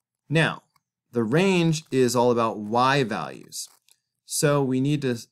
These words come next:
uh, look and see what's happening to the y values. Um, the y values are, le-, let's see, vertically stretched by a factor of two. That's a y value thing. And that's it.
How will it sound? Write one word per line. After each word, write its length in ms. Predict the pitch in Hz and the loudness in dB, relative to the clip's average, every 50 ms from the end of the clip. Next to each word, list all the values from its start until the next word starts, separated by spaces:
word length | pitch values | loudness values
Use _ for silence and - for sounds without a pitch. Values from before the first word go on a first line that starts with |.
| _ _ | _ _
uh, 140 | 107 107 107 | -8 -6 -6
look 280 | 104 104 113 123 120 - | -4 -2 -2 -2 -2 -2
and 100 | 110 107 | -4 -4
see 160 | - 120 110 | -4 -4 -4
what's 220 | 104 104 101 - | -4 -6 -8 -8
happening 320 | - 101 92 92 92 95 87 | -8 -10 -10 -10 -10 -14 -14
to 120 | - - 87 | -14 -12 -10
the 100 | 98 107 | -10 -8
y 340 | 117 135 156 165 170 156 | -4 0 0 2 2 2
values. 540 | 123 90 80 50 - 52 50 - - - - _ _ _ _ _ _ _ _ _ _ _ _ _ _ _ _ _ _ _ _ _ _ _ _ - | 0 -2 -6 -10 -12 -16 -20 -20 -20 -20 -20 _ _ _ _ _ _ _ _ _ _ _ _ _ _ _ _ _ _ _ _ _ _ _ _ -6
Um, 420 | 127 123 123 123 123 123 123 120 | -2 0 0 2 2 0 0 -2
the 140 | 120 123 123 | -2 -2 0
y 280 | 123 135 170 208 226 214 | 2 2 2 2 2 2
values 640 | 156 131 123 123 120 120 123 127 127 120 - - _ - | 2 2 2 2 2 2 0 0 -2 -4 -6 -10 _ -8
are, 400 | 113 110 110 110 107 110 110 110 | -6 -4 -2 -2 -2 -4 -4 -6
le-, 160 | 123 120 - _ - | -10 -12 -12 _ -16
let's 160 | 110 107 - | -12 -10 -6
see, 240 | - - 127 107 98 | -4 -4 -4 -4 -4
vertically 540 | 92 92 120 139 160 180 170 180 175 160 | -4 -2 0 0 2 2 2 2 2 0
stretched 500 | 151 156 - - 127 123 123 123 - - | 0 0 -2 -4 -2 -2 -2 -4 -6 -8
by 160 | - 110 107 107 | -8 -6 -6 -6
a 40 | 104 | -8
factor 440 | - 113 101 98 - - - 120 123 | -8 -8 -8 -8 -8 -8 -6 -6 -6
of 180 | 131 127 - - | -6 -8 -10 -14
two. 460 | - - 107 95 92 95 117 - - _ | -12 -8 -6 -6 -6 -6 -8 -10 -12 _
That's 200 | 98 101 - - | -16 -12 -8 -4
a 80 | 123 120 | -4 -4
y 340 | 107 110 110 107 110 113 | -2 -2 0 0 0 0
value 360 | 107 95 95 90 87 90 90 87 | -2 -4 -4 -6 -6 -6 -8 -10
thing. 440 | - - 82 80 78 98 135 147 - _ _ _ _ _ _ _ _ _ _ _ _ _ - | -10 -12 -10 -8 -8 -8 -10 -10 -12 _ _ _ _ _ _ _ _ _ _ _ _ _ -4
And 180 | 131 135 143 | -2 0 2
that's 220 | 160 156 156 - 214 | 2 2 2 2 2
it. 320 | 190 - - - - - | 2 2 0 -4 -12 -16